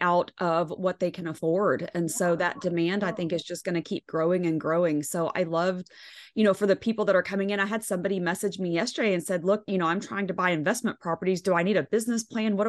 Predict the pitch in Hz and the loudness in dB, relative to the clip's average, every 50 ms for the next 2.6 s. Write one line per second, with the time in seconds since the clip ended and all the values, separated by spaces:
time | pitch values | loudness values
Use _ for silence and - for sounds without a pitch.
0 | 208 - 208 214 220 208 180 165 - - 185 202 214 226 196 165 160 147 196 208 | -2 -4 -4 -4 -2 -2 -4 -6 -6 -4 -2 -2 0 2 0 0 0 0 0 2
1 | 202 185 165 - - 202 180 180 180 - - 185 185 170 175 175 185 208 202 - | 2 2 0 0 -2 -2 2 4 2 2 2 0 -2 0 0 -2 -2 -2 -2 -4
2 | 254 320 - 180 185 196 196 190 190 190 190 185 | -4 -4 -4 -4 -2 0 0 2 2 4 4 2